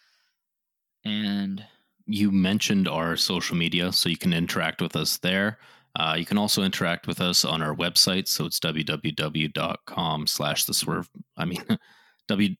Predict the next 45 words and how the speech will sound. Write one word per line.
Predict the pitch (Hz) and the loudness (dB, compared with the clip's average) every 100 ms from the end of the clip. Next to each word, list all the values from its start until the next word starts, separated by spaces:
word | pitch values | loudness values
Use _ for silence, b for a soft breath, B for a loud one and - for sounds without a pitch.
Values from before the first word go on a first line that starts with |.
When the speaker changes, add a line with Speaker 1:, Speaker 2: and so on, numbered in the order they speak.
| - | 2
Speaker 2:
it's | 220 202 196 - | 2 4 2 2
Speaker 1:
<laughs> | |
Speaker 2:
the | - | 4
swerve | - 180 143 | 6 6 4
podcast | 113 113 107 120 98 - | 2 2 2 0 0 0
dot | 95 87 | 0 0
com. | - 82 76 82 B B B B _ _ | 0 0 -2 -6 B B B B _ _
Forget | - 90 98 - | -10 -4 -4 -2
the | |
slashes. | 87 92 80 - 87 90 - | -2 2 0 0 2 2 2
<laughs> | - 139 143 B | 0 -2 -6 B
Uh, | - 90 87 | 0 2 2
but | - 139 | 0 2
there | 110 107 104 | 2 4 2
you'll | 95 | 2
find, | 87 - 92 87 | 0 0 2 2
like, | 82 80 | 0 -2
links | 90 87 90 | 0 2 2
to | - 92 | 2 0
all | 80 80 | 0 -2
of | |
our | 78 80 | -2 -2
s-, | 76 - _ - | -2 -4 _ -2
platforms | 87 85 - 90 85 | 0 0 0 0 0
that | 82 | 0
we're | 80 82 | -2 -2
on, | 82 82 82 - b b _ | 0 0 0 -4 b b _
the | 80 | -4
episodes, | 78 - - 78 80 - | 2 4 4 0 0 -2
the | 78 87 85 | -2 -6 -6
cover | - 90 85 82 | -2 -2 0 -2
art, | 80 80 80 _ - | 0 -2 -4 _ -20
and | - | -4
stuff | - 80 80 | -2 -2 -6
like | 82 95 | -10 -4
that. | 80 76 _ | -2 -2 _
But | 80 80 | -4 -4
you | - | -2
will | 85 85 | -2 0
also | 87 - 87 | 2 2 4
see | - - - 85 82 | 4 6 4 2 0
there's | 78 80 123 | -2 -2 -2
a | |
form | 131 - 98 95 98 | -4 -2 0 4 4
there. | 98 110 123 | 4 0 -2